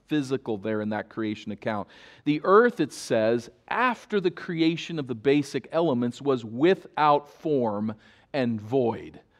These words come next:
The wonderful Hebrew phrase, "Tohu abohu." It was without form and void.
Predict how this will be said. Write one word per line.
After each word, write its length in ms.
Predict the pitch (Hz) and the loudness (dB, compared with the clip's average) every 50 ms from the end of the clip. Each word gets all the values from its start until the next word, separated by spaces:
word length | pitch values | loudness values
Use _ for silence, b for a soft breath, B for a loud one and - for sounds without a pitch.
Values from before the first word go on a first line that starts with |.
| _ _ _ _ _ _ | _ _ _ _ _ _
The 80 | 117 117 | -6 -4
wonderful 560 | 117 135 156 160 165 160 156 - - 139 123 | 0 2 2 2 2 0 -2 0 -2 -2 -2
Hebrew 440 | - - 143 139 127 117 123 120 113 | -2 -6 -6 -6 -4 -4 -4 -4 -4
phrase, 480 | - - 117 113 110 107 107 104 - | -6 -6 -4 -2 -2 -2 -2 -4 -6
"Tohu 440 | - - 143 139 139 135 139 139 127 | -10 -4 -2 0 0 2 0 0 2
abohu." 760 | 123 117 117 107 110 110 107 104 104 147 156 - 78 - - b b b b b b b b b | 2 2 2 0 -2 -2 -4 -4 -4 -6 -10 -14 -16 -18 -20 b b b b b b b b b
It 100 | 117 113 | -8 -4
was 220 | 110 120 117 107 113 | -2 -2 -2 -2 -2
without 800 | 107 117 135 160 180 175 - - - 147 151 151 147 143 - - | -2 0 2 2 2 2 0 -4 -6 -4 0 2 2 2 2 -2
form 680 | - - - - - 143 135 127 123 117 113 107 104 95 - | -8 -18 -20 -12 -10 -6 -4 -4 -4 -4 -4 -6 -6 -8 -8
and 240 | 104 107 101 95 | -8 -8 -8 -10
void. 560 | 92 92 101 98 92 92 87 82 82 80 - | -8 -8 -8 -8 -8 -10 -12 -16 -18 -20 -20